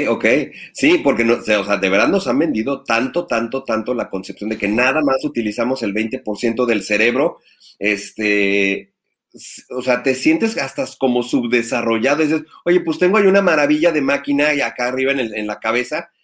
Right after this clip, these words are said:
y, y no sé cómo se opera, y tampoco nadie me dice cómo operarlo", que también esa es otra cuestión bien, bien, bien fuerte. Ok, pues operamos con el veinte por ciento, pero nadie ha descubierto, o sea, cómo de, cómo de, este, desbloquear el otro ochenta.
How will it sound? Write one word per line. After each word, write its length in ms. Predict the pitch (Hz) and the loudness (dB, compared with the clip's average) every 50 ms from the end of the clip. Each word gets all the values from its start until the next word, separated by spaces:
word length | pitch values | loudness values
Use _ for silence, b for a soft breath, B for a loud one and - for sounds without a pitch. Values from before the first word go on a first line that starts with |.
| _ _ _ _ _ _ | _ _ _ _ _ _
y, 500 | 120 127 131 131 131 131 131 135 139 - - 127 127 131 131 | -2 0 0 2 2 2 0 0 -2 -4 -2 -2 0 2 2
y 40 | 127 | 2
no 160 | 139 160 170 | 4 2 2
sé 180 | 165 - 185 185 | 2 -2 -4 -2
cómo 240 | - 190 196 190 | 0 0 2 2
se 140 | 185 190 185 | 0 0 -4
opera, 500 | 175 175 - 190 208 233 226 175 139 127 - _ _ _ | -6 -4 -2 -2 0 0 0 -2 -4 -6 -12 _ _ _
y 220 | - 131 139 127 | 0 0 0 2
tampoco 500 | - 139 123 120 - - 160 156 156 165 | 2 0 0 0 0 -2 -2 0 2 2
nadie 300 | 151 151 151 143 151 156 | 2 2 2 2 2 2
me 140 | 139 131 127 | 2 2 0
dice 280 | 127 139 139 - 147 - | 0 -2 -2 -4 -8 -2
cómo 240 | - 131 131 127 | -2 -2 0 0
operarlo", 680 | 127 - - 110 107 107 127 165 226 269 269 196 120 98 | -2 -2 -2 -4 -2 0 0 -2 -2 -2 -4 -4 -6 -6
que 100 | - 110 | -8 -6
también 280 | - 117 113 120 127 135 | -4 -2 -2 -2 -2 -4
esa 140 | 131 - | -6 -10
es 60 | 117 123 | -8 -8
otra 240 | 120 104 123 110 | -4 -4 -4 -6
cuestión 300 | - 113 110 - 117 117 | -6 -10 -6 -6 -4 -2
bien, 260 | 117 117 113 113 98 95 | -2 -2 -2 -4 -8 -6
bien, 320 | 107 110 113 113 113 107 | -4 -4 -4 -2 -4 -4
bien 160 | 104 107 107 107 | -4 -6 -6 -6
fuerte. 480 | _ - 131 143 175 214 - 120 - _ _ _ _ _ _ _ _ | _ 0 0 0 0 0 -4 -8 -8 _ _ _ _ _ _ _ _
Ok, 180 | - 127 131 147 156 151 - - _ | -2 0 2 2 0 0 -4 -10 _
pues 160 | 101 101 98 | -6 -4 -2
operamos 440 | 110 98 - 139 120 123 143 139 135 | -4 0 2 2 4 4 2 2 2
con 100 | - 113 | 2 0
el 80 | 113 117 | 2 2
veinte 240 | 120 120 120 127 | 0 0 0 0
por 160 | 113 123 123 123 | 0 0 0 2
ciento, 300 | 147 151 139 135 104 - | 2 2 2 0 0 0
pero 160 | 104 101 104 | -2 0 0
nadie 240 | 107 120 123 120 127 | 2 0 2 2 2
ha 40 | 117 | 0
descubierto, 680 | 117 117 - _ 117 120 135 135 120 101 104 - _ | 0 -4 -4 _ 0 2 2 2 0 -2 -8 -8 _
o 100 | _ 95 | _ -8
sea, 140 | 90 - 90 - _ | -8 -8 -12 -14 _
cómo 280 | - 120 113 120 127 120 | 0 2 4 4 4 2
de, 120 | 113 104 | 2 -2
cómo 380 | - - 120 120 123 117 107 98 | -2 0 2 2 2 2 0 -2
de, 140 | 98 104 101 | -2 -2 -2
este, 260 | 95 - - 104 101 | -2 -4 -4 -4 -2
desbloquear 600 | 98 104 101 95 92 104 104 98 - 120 117 113 | -2 -4 -4 -4 -2 -4 -4 -2 -2 -2 -2 0
el 100 | 104 101 | -2 -2
otro 220 | 107 104 - 120 | -4 -4 -6 -8
ochenta. 520 | 113 - 139 135 127 123 120 131 131 - | -6 -2 -2 -2 -2 -2 -4 -6 -6 -6